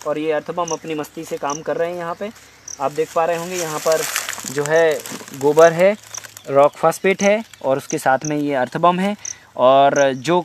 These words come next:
क-, खाद बन जाता है, जब ये खाद नहीं बना, ये नीचे की परत है जिसमें गोबर, आ, साफ रूप से आपको समझ आ रहा है, दिख रहा है और जो ऊपर से खाद बन चुका है वो भुरभुरा है एकदम।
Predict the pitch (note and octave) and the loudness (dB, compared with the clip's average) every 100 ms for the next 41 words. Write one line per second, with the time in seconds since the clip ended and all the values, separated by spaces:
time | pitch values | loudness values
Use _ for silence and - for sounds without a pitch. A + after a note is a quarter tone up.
0 | - E3 D3 - - D#3+ G3 D3 D#3+ G3 | -2 0 0 0 6 6 6 4 4 6
1 | F#3 D#3 C#3 C#3 B2 C#3 D3 D#3 E3+ - | 6 6 4 2 0 0 0 -2 -2 4
2 | E3 E3 D#3 F#3+ G3+ E3+ D3 C#3+ C#3+ F#3+ | 4 4 2 4 6 6 4 2 0 2
3 | A3 G#3 G3 F#3+ F#3 G#3+ F3 F3+ E3 D#3 | 2 2 6 6 6 0 -4 -4 0 2
4 | E3+ F#3+ F#3+ - - - - - C#3+ D3 | 6 6 6 -2 -16 -16 -16 0 2 4
5 | C#3+ - E3+ F#3 G3 G3+ - F#3 E3 F#3+ | 2 6 8 8 4 0 4 4 6 2
6 | E3+ E3 E3+ F3 F#3+ F#3+ D#3+ D#3+ G#3 G3+ | 0 2 4 6 8 6 2 2 8 8
7 | F#3 G#3 - - - - D3+ C#3+ F3+ F3 | 6 0 -4 -20 -6 6 6 8 2 4
8 | F3+ F#3+ E3+ E3 E3 D#3 E3+ F#3+ F#3+ F#3 | 4 4 2 4 6 4 2 4 6 6
9 | F#3 E3+ C#3+ D3+ E3+ F#3 F3+ G3 D#3+ D3 | 4 2 2 2 6 6 6 2 2 2
10 | F3 | 2